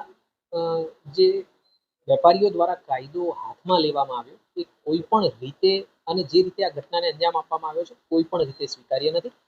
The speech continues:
સુરતમાં કાયદાનું શાસન હતું, છે અને રહેશે. ક્યારેય કોઈ પણ નાગરિકોને કોઈ પણ કમ્પ્લેન હોય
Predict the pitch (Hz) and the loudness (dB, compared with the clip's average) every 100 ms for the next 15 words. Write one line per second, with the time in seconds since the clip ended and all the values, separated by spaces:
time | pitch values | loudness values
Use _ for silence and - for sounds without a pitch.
0 | _ _ _ 165 165 170 165 151 151 165 | _ _ _ 4 6 6 2 0 2 -2
1 | 160 139 131 156 139 _ - 123 190 233 | -2 -4 -6 -8 -20 _ -12 -4 -4 -4
2 | - - - 170 214 - 151 135 120 127 | -12 -16 -2 2 2 0 -6 -2 0 2
3 | 226 262 _ _ _ _ _ 185 190 220 | 4 2 _ _ _ _ _ 4 6 4
4 | 220 202 - 233 190 175 185 - 185 185 | 4 4 4 0 0 -2 -2 -6 -8 -8
5 | - 165 165 175 165 156 160 160 156 - | -6 -4 -4 -4 -8 -6 -2 0 -2 -6